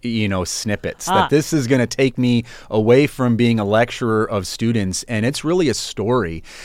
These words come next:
Speaker 1: And so I use my own personal story of resilience and navigating through my life's challenges as a way to kind of show people the idea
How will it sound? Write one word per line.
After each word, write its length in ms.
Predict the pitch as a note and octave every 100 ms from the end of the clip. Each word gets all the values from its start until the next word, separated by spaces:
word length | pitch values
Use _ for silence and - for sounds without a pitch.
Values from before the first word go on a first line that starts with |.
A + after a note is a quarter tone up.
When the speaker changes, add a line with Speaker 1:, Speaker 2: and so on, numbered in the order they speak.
| - -
Speaker 1:
And 180 | A2+
so 300 | G#2 B2+ A2
I 220 | G#2 A#2 D#3
use 320 | D3 C3 A2+
my 180 | G#2+ G#2+
own 220 | G#2+ G2
personal 580 | - E3+ F#3 - B2+ G#2+
story 560 | - A#2+ A2+ G#2+ G2
of 220 | G#2+ G#2+ G2+
resilience 720 | G2 - G#2 A2 G2+ F#2 G#2
and 140 | F#2
navigating 580 | F#2+ G2+ G#2 G2 G2 F#2+
through 220 | - G2
my 320 | F2+ F#2+ C#3
life's 340 | C#3+ G2+ F#2 -
challenges 640 | - G2 F#2+ F#2 F#2 F2
as 220 | - G#2
a 80 | G#2+
way 180 | G2+ G#2+
to 100 | G2+
kind 220 | - A2
of 160 | F#2+ D#2+ - - - - -
show 440 | - - C#3+ D#3
people 340 | - A2+ -
the 160 | G2+ G2
idea 480 | F#2 E2+ A2 A2+